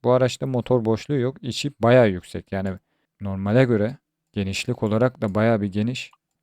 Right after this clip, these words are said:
Enteresan geldi. Kırmızı yapalım bence. Şöyle bordo hatta. Koyu bir kırmızı. Buralara çok fazla bir şey eklemeyeceğim.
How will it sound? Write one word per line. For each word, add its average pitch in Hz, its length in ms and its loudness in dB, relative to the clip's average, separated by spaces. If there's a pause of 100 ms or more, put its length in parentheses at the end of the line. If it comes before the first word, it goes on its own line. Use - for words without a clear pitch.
Enteresan 110 600 -4
geldi. 110 460 -4
Kırmızı 170 380 -4
yapalım 98 380 0
bence. 82 380 -10 (260)
Şöyle 113 340 0
bordo 107 280 4
hatta. 95 460 -8 (440)
Koyu 104 240 -6
bir 98 80 -8
kırmızı. 85 500 -18 (400)
Buralara 147 400 2
çok 135 200 -6
fazla 127 400 -4
bir 123 40 -6
şey 127 200 -4
eklemeyeceğim. 113 500 -4